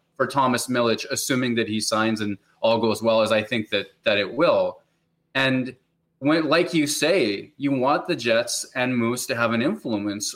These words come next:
over where a goalie like that plays, how often they play. You don't want a guy with his pedigree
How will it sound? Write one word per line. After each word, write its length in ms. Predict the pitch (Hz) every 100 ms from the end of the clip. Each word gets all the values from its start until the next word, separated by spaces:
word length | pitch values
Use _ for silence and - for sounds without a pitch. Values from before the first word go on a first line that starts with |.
| -
over 320 | 131 147 143
where 200 | 127 123
a 60 | 113
goalie 380 | 107 110 117 113
like 260 | 104 98 104
that 260 | 92 -
plays, 320 | - 151 135
how 180 | - 117
often 400 | 113 151 156 156
they 120 | 151 143
play. 480 | - 147 139 139 - - 135
You 120 | 131
don't 340 | 151 185 -
want 360 | 135 147 139 127
a 60 |
guy 220 | 113 123 127
with 180 | 117 110
his 240 | 135 135
pedigree 840 | - 104 131 175 95 98 98 101